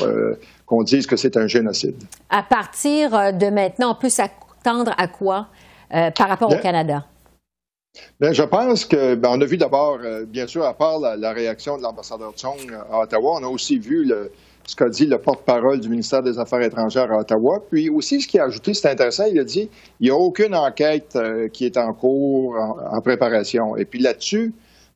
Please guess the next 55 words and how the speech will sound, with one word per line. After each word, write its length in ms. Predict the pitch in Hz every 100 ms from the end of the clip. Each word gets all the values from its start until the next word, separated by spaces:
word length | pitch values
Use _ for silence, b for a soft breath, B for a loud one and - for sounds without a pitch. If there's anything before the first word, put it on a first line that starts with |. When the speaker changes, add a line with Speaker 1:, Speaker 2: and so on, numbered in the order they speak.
| -
Speaker 1:
euh, 720 | 110 110 107 107 110 107 107
bien 260 | 110 123 120
sûr, 340 | - 175 170
il 80 | 131
y 80 | 117
a, 80 | 113
il 100 | 113
y 80 | 117
a 60 |
eu 260 | 120 147 151
le, 260 | 113 107 101
le 160 | 107
Conseil 480 | - 127 120 143 147
des 140 | 120
droits 180 | 113 131
de 60 | 127
la 80 | 113
personne 360 | 123 - 147
des 80 | 123
Nations 320 | 117 107 127
Unies 280 | 107 117 139
qui 140 | -
a 80 | 110
dit 380 | 98 101 139 147
qu'il 180 | - 110
devrait 280 | 117 110 127
y 80 |
avoir 260 | 120 117 120
une 120 | 113
enquête. 540 | 107 104 139 151 151 _ b b _ -
Euh, 460 | 110 110 107 107 107
les 280 | 127 139
États-Unis, 720 | 147 139 113 127 135 151 131 123
le 200 | 123 151
Canada, 640 | 143 127 120 127 131 135 127
il 60 |
y 80 | 120
a, 180 | 110 110
et 300 | 113 113 110
il 80 | 113
y 60 | 113
a 60 |
eu 180 | 113 117
également 300 | 113 113 131
d'autres 260 | 123 127 -
pays 240 | 117 131
qui 100 | 127
ont 100 | 110
demandé 400 | 110 107 104 113
une 220 | 113 107
enquête. 300 | 107 110 170
Je 60 | 139
pense 340 | - 185 185
qu'il 140 | - 131
faudrait, 480 | 135 127 139 160